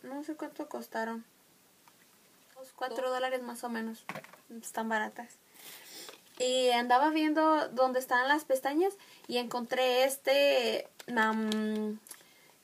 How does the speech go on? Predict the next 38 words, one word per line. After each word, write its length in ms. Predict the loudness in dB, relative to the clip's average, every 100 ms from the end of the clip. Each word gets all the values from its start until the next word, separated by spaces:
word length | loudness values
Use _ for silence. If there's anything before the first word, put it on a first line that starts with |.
| _ _ -12 6
para 360 | 8 10 8
la 180 | 8 4
ceja. 420 | 2 -4 -4 -14 -16 _ _ _ 2
Porque 680 | 2 2 2 2 4 4 0
como 240 | -2 -2 -2
que 100 | 0
el 100 | 2
aire 220 | 2 2
no 100 | 0
la 140 | 2 2
despeina, 540 | 0 -4 -4 -2 -2
¿verdad? 220 | -2 -4
Entonces 400 | -4 -4 -6 -6
necesita 420 | -6 -6 -8 -10 -6
su 120 | -4
gelecito. 520 | -4 -4 -6 -8 -8 -8 -8
<laughs> 180 | -8 -8 -12 -18 -20 -20 -20 -4
Y 460 | 2 6 6 4 4
antes 400 | 4 6 4 4
tenía 300 | 2 4 2
uno 180 | 2 0
de 280 | 0 0 4
elf 260 | 4 4 0 _ -20 -20 _ -10
y 440 | -4 -2 0 0 0
sí 160 | 0 2
me 120 | 2
gustaba, 440 | 2 4 6 6
pero 180 | 2 -2
se 100 | -4
me 100 | -6
acabó 400 | -2 0 2 0
y 80 | 2
ya 100 | -2
nunca 220 | -2 0
lo 120 | 2
volví 220 | 2 0 -2
a 100 | -2
comprar. 340 | -4 0 0